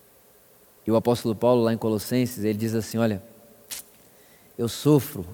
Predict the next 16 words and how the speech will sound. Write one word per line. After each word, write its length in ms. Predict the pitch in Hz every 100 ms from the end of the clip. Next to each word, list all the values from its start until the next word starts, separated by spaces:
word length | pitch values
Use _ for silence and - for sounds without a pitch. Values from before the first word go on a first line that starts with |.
| -
as 160 | 107 95
dores 280 | 120 120
de 80 | 101
Cristo 520 | 98 131 127 - - - - - -
até 240 | 104 -
que 100 | 123
Cristo 500 | 127 - 131 127 -
seja 220 | 101 104 107
formado 420 | - 104 104 98
em 80 | 98
vós." 440 | 92 85 - - - - - _ _ - _ _ -
Porque, 180 | 110 120
irmãos, 480 | 117 120 107 - - - - - _ _ _ _ _ _ _ _ _ _ -
Cristo 380 | 143 139 - 113
Jesus 480 | 117 110 110 120 107
sabe 500 | - 120 104 92